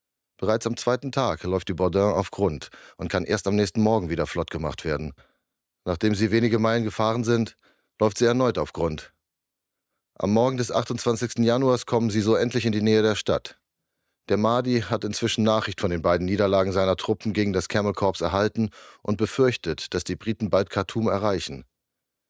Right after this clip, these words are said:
Er will die Belagerung der Stadt deshalb abbrechen, wird von seinen Emiren aber zum Angriff überredet. Die Situation für einen Angriff auf die Stadt ist jetzt günstig. Der Pegel des Nils ist jahreszeitbedingt sehr flach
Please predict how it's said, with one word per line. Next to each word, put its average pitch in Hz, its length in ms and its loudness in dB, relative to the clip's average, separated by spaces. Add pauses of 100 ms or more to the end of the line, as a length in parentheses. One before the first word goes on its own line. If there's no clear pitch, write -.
(260)
Er 90 160 -4
will 110 120 4
die 110 100 0
Belagerung 113 500 2
der 107 120 0
Stadt - 400 -2
deshalb 113 300 0
abbrechen, 78 560 -4 (720)
wird 110 160 2
von 113 140 0
seinen 101 160 2
Emiren 110 480 2
aber 92 200 2
zum - 180 -6
Angriff 85 320 -2
überredet. 76 640 -6 (920)
Die 101 80 2
Situation 127 580 2
für 117 160 2
einen 104 160 2
Angriff 113 280 2
auf 98 100 2
die 95 100 -8
Stadt 113 300 0
ist - 180 -6
jetzt 110 240 0
günstig. 85 500 -2 (800)
Der 107 100 2
Pegel 131 280 2
des 104 160 2
Nils 120 300 2
ist - 220 -4
jahreszeitbedingt 101 680 0
sehr 98 160 2
flach 104 320 -2